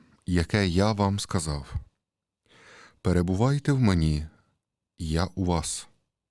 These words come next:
Як галузка не може приносити плоду сама по собі,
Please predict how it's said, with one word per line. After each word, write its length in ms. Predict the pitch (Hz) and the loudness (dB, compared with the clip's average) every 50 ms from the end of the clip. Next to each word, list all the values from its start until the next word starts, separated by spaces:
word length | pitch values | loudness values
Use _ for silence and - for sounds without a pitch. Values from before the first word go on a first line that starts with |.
| _ _ _ _ _ _ _ _ - - - - - - - - - - | _ _ _ _ _ _ _ _ -20 -20 -20 -20 -20 -20 -20 -16 -2 2
Як 220 | 104 101 98 92 | 2 2 4 4
галузка 580 | 95 90 101 110 123 131 110 - - - - 85 | 4 4 4 4 4 2 0 -2 -2 -2 -2 0
не 120 | 80 85 | 2 4
може 300 | 90 110 127 120 98 98 | 4 4 4 4 2 2
приносити 720 | - - - 95 92 101 117 127 123 - - 117 - 117 - | 0 2 2 4 6 6 6 4 2 0 -2 -2 0 0 -4
плоду 460 | - - 92 101 110 110 104 107 92 | 0 0 2 4 4 4 4 2 0
сама 320 | - - 98 90 101 113 | 2 0 0 0 0 -2
по 140 | - - 104 | -2 -4 -6
собі, 440 | - - 87 78 73 76 71 - | -2 -2 -2 -2 0 -2 -6 -6